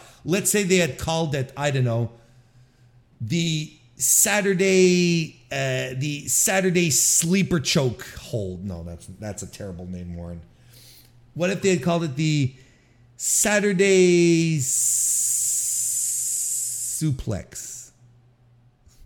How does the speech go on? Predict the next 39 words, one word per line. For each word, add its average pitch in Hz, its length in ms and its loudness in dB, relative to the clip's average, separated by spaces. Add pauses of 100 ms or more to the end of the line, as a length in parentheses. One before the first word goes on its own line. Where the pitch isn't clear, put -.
(1080)
<laughs> - 80 -14 (460)
The 277 120 0
Saturday 330 460 2
Superplex. 151 1120 -2
Let's 123 180 -2
say 254 160 2
they 226 140 2
called 170 300 -4
it 135 120 -8
that. 98 300 -10 (1800)
I'd 262 160 2
still 339 300 2
be 311 80 4
underwhelmed 233 540 0
by 165 160 0
this 147 240 -4
card. 110 340 -8 (180)
Well, 190 120 -12
maybe 294 180 -2
not 247 240 -2
this 180 240 -2
one. 92 220 -8 (600)
Maybe 254 200 -6
not 226 160 -2
this 196 120 -2
one 185 140 -2
because 156 240 -4
there 156 80 -4
was, 156 160 -4
because 135 380 -6
there 135 100 -2
were 127 140 -4
two, 156 340 -4
I 131 80 -2
think 139 140 -4
there 135 80 -4
were 123 80 -2
two 151 140 -10
compelling, 120 600 -6